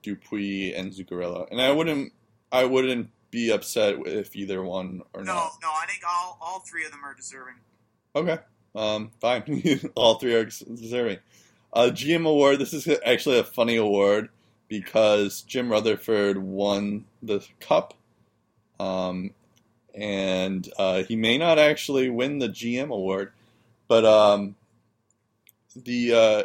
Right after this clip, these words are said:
Speaker 1: and he was, like, the main reason why they, the Penguins won. But, um, uh, McClellan J-, uh, Neil,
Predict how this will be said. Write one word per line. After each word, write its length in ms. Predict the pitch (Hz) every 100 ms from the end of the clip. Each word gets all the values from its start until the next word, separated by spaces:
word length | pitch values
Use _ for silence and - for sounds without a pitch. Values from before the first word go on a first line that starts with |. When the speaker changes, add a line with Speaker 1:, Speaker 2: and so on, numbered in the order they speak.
| -
Speaker 1:
and 100 | 117
he 80 | 113
was, 140 | 107
like, 160 | 110 98
the 60 | 113
main 240 | 107 107
reason 340 | 104 107 104 101
why 320 | 98 98 98
they, 300 | 98 95 95 -
the 180 | 110 101 - _ _ _ _ _ -
Penguins 520 | 113 107 107 101 -
won. 380 | 107 104 98 101 _ _ _ _ _
But, 200 | 120 107
um, 420 | 104 101 101 98 - _ _ _ _ _ _ _ _ - - _ -
uh, 200 | 113 107
McClellan 960 | 107 110 113 - 143 139 135 135 135 135 - - _ _ _ - -
J-, 160 | - 127
uh, 420 | 110 110 107 107
Neil, 760 | 107 120 127 123 123 120 117